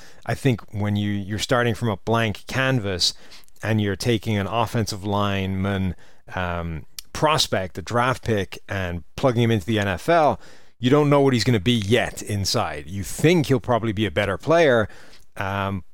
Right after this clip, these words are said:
but you give him a chance to see how close he can get as a, a more valuable tackle on the outside first.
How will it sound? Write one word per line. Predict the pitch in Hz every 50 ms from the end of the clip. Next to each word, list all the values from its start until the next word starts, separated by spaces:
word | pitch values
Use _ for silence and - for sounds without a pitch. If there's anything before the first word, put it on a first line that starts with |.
| - -
but | 147 127
you | 117 120
give | 101 139 139 120
him | 131 123
a | 110
chance | - - - - 156 143 135 135 120 - -
to | 117
see | - - 127 110
how | 90 95 113 117 -
close | - - 127 113 104 -
he | 113
can | 104 110 101
get | 98 113 110 104 104 95 - -
as | 104 101 -
a, | 107 101 98 95 90 87 - -
a |
more | 110 110 113 113 110 104
valuable | 87 113 101 107 113 107 98 92 98 90
tackle | - - 131 135 123 110 - 120 98
on | 95 95
the | 101 104
outside | 98 98 90 - - 117 107 98 95 87 -
first. | - - 185 175 143 113 - - -